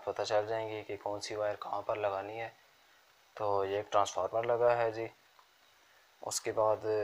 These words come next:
यहाँ पर एक ऑडियो आउट वाला, audio input वाला, यहीं से हमारे connection जा रहे हैं आगे।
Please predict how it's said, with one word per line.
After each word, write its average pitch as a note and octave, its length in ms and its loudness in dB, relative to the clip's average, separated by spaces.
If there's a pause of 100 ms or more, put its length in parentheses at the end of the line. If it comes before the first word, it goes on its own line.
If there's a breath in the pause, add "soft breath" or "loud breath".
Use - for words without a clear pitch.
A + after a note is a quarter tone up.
(120)
यहाँ G2+ 360 0
पर G#2 300 6
एक G2+ 340 -2 (1120 loud breath)
ऑडियो A2 440 6
आउट - 400 4
वाला, B2 180 10
audio A2 640 6
input B2 360 -2
वाला, A#2+ 280 8 (540 loud breath)
यहीं A2+ 220 -2
से B2+ 160 0
हमारे A#2 260 2
connection A2+ 420 -2
जा G2+ 200 6
रहे B2 100 4
हैं A#2+ 80 4
आगे। A#2 220 2